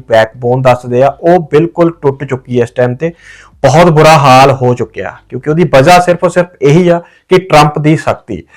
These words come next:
ਔਰ ਆਈਸ ਨੂੰ ਜਿਹੜੀਆਂ ਖੁੱਲੀਆਂ ਛੂਟਾਂ ਦਿੱਤੀਆਂ ਉਹਦੀ। ਤੇ ਬਾਕੀ ਰਹਿੰਦੀ ਖੁੰਦੀ ਕਸਰ ਆਪਾਂ ਨੇ ਵੀ ਕੱਢੀ ਆ। ਇਹਦੇ ਵਿੱਚ ਇਹ ਨਹੀਂ ਕਿ ਇਕੱਲੀਆਂ ਸਰਕਾਰਾਂ ਹੀ ਕਰਦੀਆਂ, ਅਗਰ ਆਪਾਂ ਸਰਕਾਰਾਂ ਨੂੰ ਮੌਕਾ ਦਿੰਦੇ ਆ ਫਿਰ ਹੀ ਇਹ ਹੁੰਦਾ।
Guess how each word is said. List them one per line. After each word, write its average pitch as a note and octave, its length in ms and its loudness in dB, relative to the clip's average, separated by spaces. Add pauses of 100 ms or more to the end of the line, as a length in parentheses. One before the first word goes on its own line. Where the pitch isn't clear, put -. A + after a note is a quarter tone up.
(200)
ਔਰ C#3 420 4
ਆਈਸ C3+ 320 2
ਨੂੰ C#3+ 200 -2
ਜਿਹੜੀਆਂ C#3 280 0 (160)
ਖੁੱਲੀਆਂ D#3+ 340 0
ਛੂਟਾਂ C3 280 -4
ਦਿੱਤੀਆਂ C3+ 340 -4
ਉਹਦੀ। C3+ 440 -4 (420)
ਤੇ F3 80 2
ਬਾਕੀ E3+ 460 2
ਰਹਿੰਦੀ G#3+ 280 4
ਖੁੰਦੀ A3 260 0
ਕਸਰ G3+ 320 2
ਆਪਾਂ F#3 440 0
ਨੇ G#3 60 4
ਵੀ G#3+ 100 2
ਕੱਢੀ G3+ 300 2
ਆ। G3+ 160 4
ਇਹਦੇ E3+ 160 2
ਵਿੱਚ F#3 180 0
ਇਹ E3+ 260 0
ਨਹੀਂ F#3+ 100 2
ਕਿ G3 80 -2
ਇਕੱਲੀਆਂ D#3+ 380 0
ਸਰਕਾਰਾਂ B2+ 440 0
ਹੀ E3+ 120 0
ਕਰਦੀਆਂ, B2 460 -2 (420)
ਅਗਰ G3+ 100 4
ਆਪਾਂ G#3+ 220 2
ਸਰਕਾਰਾਂ D#3 420 2
ਨੂੰ E3 100 0
ਮੌਕਾ B2+ 320 2
ਦਿੰਦੇ C3+ 300 0
ਆ C#3+ 140 2 (120)
ਫਿਰ C#3+ 200 0
ਹੀ D3 280 -2
ਇਹ D3 120 4
ਹੁੰਦਾ। A2 340 -12